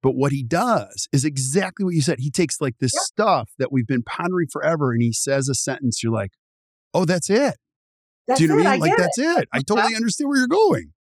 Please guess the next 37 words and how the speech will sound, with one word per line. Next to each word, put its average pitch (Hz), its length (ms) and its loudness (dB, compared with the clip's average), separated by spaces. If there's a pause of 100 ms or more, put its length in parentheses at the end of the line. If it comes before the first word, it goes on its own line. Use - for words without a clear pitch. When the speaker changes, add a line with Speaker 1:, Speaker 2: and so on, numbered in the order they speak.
(300)
Speaker 2:
Yes, 254 180 2
Speaker 1:
So 160 80 2
you 170 100 2
gotta 190 180 2
make - 140 4
Speaker 2:
yes. 320 80 2
Speaker 1:
the 165 80 -2
complex 160 600 0
simple. 127 440 -4
I 104 80 -6
love 175 260 2
it. 120 100 -10 (360)
Speaker 2:
Yes, 349 380 -4
and 320 140 2
there 349 120 6
are 349 80 4
s-, - 300 -8
some 349 240 0
simple 370 420 0
ways 269 260 0
to 302 120 -6
do 339 240 0
that. 160 200 -2 (360)
Um, 240 360 2
so 269 240 4
we 285 140 -4
use 330 380 0
something 240 380 -2
we 240 120 0
call 240 220 2
the 196 100 -2
bookshelf, 180 680 0 (380)
uh, 190 180 -2 (100)
framework, 175 460 -4 (560)
and 247 240 2
it's - 260 4
a 359 300 4